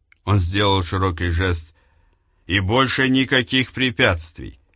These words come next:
Вы не должны были оставлять их без присмотра! Нужно было войти к ним,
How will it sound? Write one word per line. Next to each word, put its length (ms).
Вы 320
не 160
должны 640
были 240
оставлять 840
их 200
без 260
присмотра! 1080
Нужно 380
было 260
войти 500
к 120
ним, 520